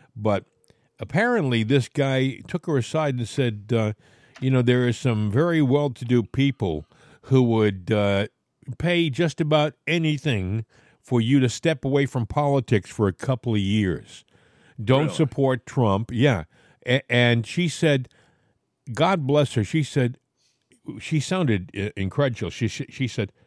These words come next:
Speaker 1: "You have to be kidding." He says, "No, no, there are people who will pay whatever you need to step away from politics for a couple of years." He, he, she said to him something like,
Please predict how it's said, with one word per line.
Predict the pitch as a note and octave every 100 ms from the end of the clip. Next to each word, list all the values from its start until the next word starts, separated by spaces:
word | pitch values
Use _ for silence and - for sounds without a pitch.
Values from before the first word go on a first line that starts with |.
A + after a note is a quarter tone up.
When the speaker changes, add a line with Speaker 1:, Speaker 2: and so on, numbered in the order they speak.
| _ _ _ _ -
Speaker 1:
"You | B2
have | A#2 C#3+ -
to |
be | G2+ F#2+
kidding." | - C3 D#2+ _ _ _ _ _ _ _
He | -
says, | C#3+ C#3 B2+
"No, | G#3 A3+
no, | C3+ F3 G#2+
there | F#2 D3
are | D3
people | - E3+ - B2
who | C#3
will | C3+
pay | A#2+ C#3+
whatever | C3 B2+ D3+ D#3
you | D3
need | D#3+ D3
to | A2
step | - C3
away | B2 C3
from | A#2
politics | A#2+ C#3 A#2 G2+
for | -
a | F#2+
couple | B2 A2+
of | A2+
years." | C3 B2+ - _ _ _ _ _ _
He, | - -
he, | C#3+ D3+ C3+ B2+
she | - E3
said | - F3 -
to | D#3+
him | C#3
something | D3+ C#3+ C#3+
like, | B2+